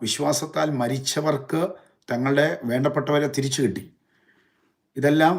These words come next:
വിശ്വാസത്താൽ സംഭവിക്കുന്നതായിട്ടാണ് പതിനൊന്നാം അധ്യായത്തിൻ്റെ പഠനമുറിക്കകത്തിരുന്ന് പൗലോസ് പറയുന്നത്. ഇപ്പം നോർമലായ ഒരു, ഒരു, ഒരു, ഒരു വലിയ ഗ്രൂപ്പിൻ്റെ ഇടയിൽ നിന്ന് ഫെയ്ത്തിനെ ആക്റ്റീവ് ആക്കിയവരുടെ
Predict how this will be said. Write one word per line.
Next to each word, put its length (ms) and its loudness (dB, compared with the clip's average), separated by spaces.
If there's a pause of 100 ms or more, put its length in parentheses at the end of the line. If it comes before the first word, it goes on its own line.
(140)
വിശ്വാസത്താൽ 880 2
സംഭവിക്കുന്നതായിട്ടാണ് 1300 0 (680)
പതിനൊന്നാം 380 4
അധ്യായത്തിൻ്റെ 760 -2
പഠനമുറിക്കകത്തിരുന്ന് 1080 0
പൗലോസ് 340 -2
പറയുന്നത്. 420 -12 (1500)
ഇപ്പം 280 -2
നോർമലായ 720 4 (280)
ഒരു, 200 2
ഒരു, 220 0 (200)
ഒരു, 140 0
ഒരു 200 0
വലിയ 380 4
ഗ്രൂപ്പിൻ്റെ 500 4
ഇടയിൽ 320 2
നിന്ന് 320 -2 (880)
ഫെയ്ത്തിനെ 640 4 (220)
ആക്റ്റീവ് 520 2
ആക്കിയവരുടെ 760 -2